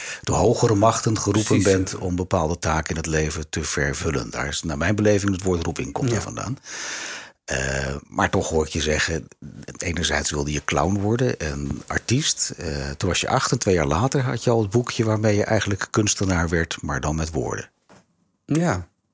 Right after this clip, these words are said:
Speaker 2: dat klopte. En, eh, b-, ik schreef vaak, eh, eh, dingen, eh, voor mensen ook. Om, eh, eh, ehm,
Speaker 1: Waar moet ik aan denken dan?
Speaker 2: Nou, wij gingen, eh, mijn ouders zijn gescheiden en wij gingen
Speaker 1: Ja.
Speaker 2: op een gegeven moment bij een tante wonen.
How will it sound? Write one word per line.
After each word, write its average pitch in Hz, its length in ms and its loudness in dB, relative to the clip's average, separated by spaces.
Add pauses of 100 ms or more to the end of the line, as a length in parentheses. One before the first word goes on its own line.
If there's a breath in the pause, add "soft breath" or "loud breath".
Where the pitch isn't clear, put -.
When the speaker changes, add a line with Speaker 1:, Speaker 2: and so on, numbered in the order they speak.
(140)
Speaker 2:
dat - 200 -6
klopte. 120 320 0
En, 160 260 4
eh, 139 360 4
b-, 135 40 2
ik 139 240 2
schreef 147 300 2
vaak, 113 340 2
eh, 104 640 2
eh, 98 80 -2
dingen, 104 420 -2
eh, 98 200 -6
voor 120 360 2
mensen 165 400 2
ook. 143 240 0
Om, 104 180 0
eh, 95 440 -8
eh, - 1080 -14
ehm, 104 340 -2 (120)
Speaker 1:
Waar 101 140 -2
moet 98 80 0
ik - 100 -6
aan 90 60 0
denken - 280 -2
dan? - 140 -8 (180)
Speaker 2:
Nou, 208 340 2
wij 139 100 6
gingen, 139 500 4
eh, 127 360 4
mijn 131 140 2
ouders 156 220 4
zijn 147 140 0
gescheiden 170 600 0
en 156 120 -4
wij 139 120 -2
gingen 135 220 0
Speaker 1:
Ja. 127 60 2
Speaker 2:
op 107 80 0
een 120 60 2
gegeven 131 380 0
moment 117 400 -2 (600 loud breath)
bij 127 200 2
een 113 120 0
tante 151 360 2
wonen. 156 420 4